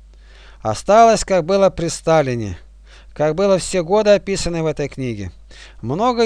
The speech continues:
издано, напечатано основ, указов, законов, противоречивых и согласованных. Но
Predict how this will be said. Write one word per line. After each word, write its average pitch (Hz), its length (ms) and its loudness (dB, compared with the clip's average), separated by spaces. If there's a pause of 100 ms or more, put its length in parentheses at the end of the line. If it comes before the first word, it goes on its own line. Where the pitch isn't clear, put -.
(140)
издано, 214 260 -2
напечатано 185 680 -2
основ, 170 440 -2
указов, 151 520 0
законов, 147 600 -4 (180)
противоречивых 120 880 -6
и 110 40 -10
согласованных. 139 960 -6 (800)
Но 190 280 -2